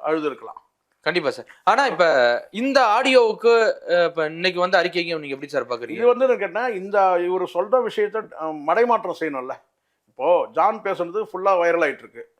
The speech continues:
Speaker 1: கட்சி மட்டத்துல எல்லாம் பேசிட்டு இருக்காங்க. கட்சி மட்டத்துல இருக்கவங்க வேற விஷயம்
Speaker 2: ஒட்டுமொத்தமா
Speaker 1: பேசுறாங்க.
Speaker 2: உண்மையை பேசுறாரு எப்படி சார்?
Speaker 1: உண்மையை பேசுது. ஜான் வந்து உண்மையை சார், ஜான் வந்து மிகச்சிறந்த அறிவாளி.
Speaker 2: இல்ல சார், இவ்வளவு ஒரு
Speaker 1: ஆனால்,
Speaker 2: முக்கியத்துவத்தை
Speaker 1: ஆனால் வந்து களிமண்ணுங்கிட்ட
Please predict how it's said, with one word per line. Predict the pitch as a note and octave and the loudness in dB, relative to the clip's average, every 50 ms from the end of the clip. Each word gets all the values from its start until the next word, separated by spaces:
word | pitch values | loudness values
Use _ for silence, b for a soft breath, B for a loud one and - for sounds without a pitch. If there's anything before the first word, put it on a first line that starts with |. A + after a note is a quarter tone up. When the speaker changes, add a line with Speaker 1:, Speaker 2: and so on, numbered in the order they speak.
| _ _ _ _ _ _ | _ _ _ _ _ _
Speaker 1:
கட்சி | _ D3+ D3+ - G3 | _ -8 -6 -4 -4
மட்டத்துல | F3 D#3+ D3 D3+ E3 F3 | -4 -4 -6 -6 -2 -2
எல்லாம் | D#3+ D3+ D#3 D#3+ C#3+ | -2 -2 -2 -4 -6
பேசிட்டு | D#3+ D3+ - D#3+ B2+ | -8 -10 -10 -10 -12
இருக்காங்க. | B2+ A2+ G#2+ G2+ G2+ G#2+ - _ | -12 -14 -16 -16 -16 -20 -20 _
கட்சி | - F#3+ F#3+ - B3 | -6 -6 -4 -4 -2
மட்டத்துல | A3 G3 F3+ G#3 G3+ G3+ F#3 | -2 -2 -2 -2 -2 -2 -2
இருக்கவங்க | F3 E3+ G3+ F#3 | -2 -2 -2 0
வேற | F3 F#3 F#3+ G3 | 2 2 2 2
விஷயம் | F#3+ F3 - G3+ - | 0 0 0 0 2
Speaker 2:
ஒட்டுமொத்தமா | - A#3+ B3 | 4 2 4
Speaker 1:
பேசுறாங்க. | - C#4 C4 A#3+ | 4 4 2 4
Speaker 2:
உண்மையை | A#3 B3+ C#4 C4 | 4 4 2 4
பேசுறாரு | F#3+ G3 F3 F3+ F3+ F3 | 2 0 2 2 2 0
எப்படி | D3 B2 B2 | 0 -6 -10
சார்? | A#2+ A#2 A2 A2 _ _ | -10 -12 -14 -14 _ _
Speaker 1:
உண்மையை | - F#3+ B3 D#4 D4 F#3 D3+ | -6 -4 -2 -2 -2 -2 -4
பேசுது. | - - _ _ _ _ _ _ _ _ _ _ _ _ _ _ _ _ | -8 -10 _ _ _ _ _ _ _ _ _ _ _ _ _ _ _ _
ஜான் | B2+ B2 D3+ F#3 A#3+ D4 D#4 C4+ | -4 0 2 2 2 2 2 0
வந்து | A#3 A3 A3+ A3 | -2 -4 -4 -6
உண்மையை | F#3 F#3 F#3+ E3 | -8 -6 -8 -10
சார், | C3 - F#3 E3 A#2 - | -8 -8 -10 -10 -10 -8
ஜான் | - C3 D#3 G3 G#3 | -6 -4 -4 -4 -4
வந்து | F3+ E3 D3 C#3 - G2+ F#2+ D#2 B1 - _ | -6 -10 -10 -12 -16 -18 -18 -18 -20 -20 _
மிகச்சிறந்த | B2+ C3+ C#3 - - C#3+ D#3 F3 E3 | -18 -18 -16 -14 -12 -12 -8 -6 -6
அறிவாளி. | C3 C3 C#3 C#3 C3+ C3+ - _ _ _ _ _ _ _ _ _ _ _ _ _ _ _ _ | -6 -4 -4 -6 -6 -8 -10 _ _ _ _ _ _ _ _ _ _ _ _ _ _ _ _
Speaker 2:
இல்ல | - C4 C4 | 0 0 2
சார், | A#3+ G#3 | 2 2
இவ்வளவு | F#3 F3+ F3+ A#3 C#4+ C#4+ C4+ - | 0 2 2 4 4 4 6 4
ஒரு | - F#3+ | 2 4
Speaker 1:
ஆனால், | F#3+ A3 G#3+ B3 C4+ | 4 4 4 4 2
Speaker 2:
முக்கியத்துவத்தை | B3+ - D4+ D4+ - D4 C4+ B3+ C#4+ | 4 4 4 4 4 4 4 4 4
Speaker 1:
ஆனால் | A#3 - | 2 2
வந்து | E3 F#3+ G3 G3+ B3+ B3+ - | 0 -2 0 -2 -4 -2 0
களிமண்ணுங்கிட்ட | F#3 G3+ B3+ C#4 C#4 C4+ A#3+ A3 G3+ F3+ F#3 E3 E3 | 0 0 2 2 2 0 0 0 -4 -6 -6 -4 -2